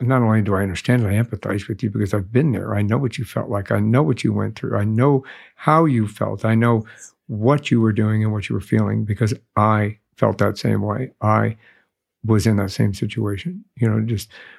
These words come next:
when I talk to other people who grew up with an alcoholic parent that, you know, I had to make phone calls. "Hey, my parents are sick today. They can't come in,"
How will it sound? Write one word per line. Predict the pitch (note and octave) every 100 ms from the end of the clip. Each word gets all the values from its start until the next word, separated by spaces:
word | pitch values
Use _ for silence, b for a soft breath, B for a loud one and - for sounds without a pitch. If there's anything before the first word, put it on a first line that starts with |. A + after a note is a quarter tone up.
| B
when | - B2
I |
talk | B2 G#2
to | B2
other | A#2
people | A2+ B2 A2+ F#2+
who | A2+ A2+ -
grew | G#2 A2
up | G2+
with | G#2+
an | G#2
alcoholic | G#2 A2 G2 A2+ G#2
parent | - A2 G#2+ -
that, | - A2 b b b b b -
you | A2+
know, | G#2+ A2+
I | A2+
had | A2+
to | G#2
make | G#2+ G#2+
phone | - A2+
calls. | A2 G#2+ G2+
"Hey, | B2 B2
my | A2+
parents | G2+ A2+ A2 G2+
are | A2
sick | F3+ E3+
today. | G#2+ G#2+
They | G#2+
can't | - G#2
come | - A#2+
in," | A#2+ G2+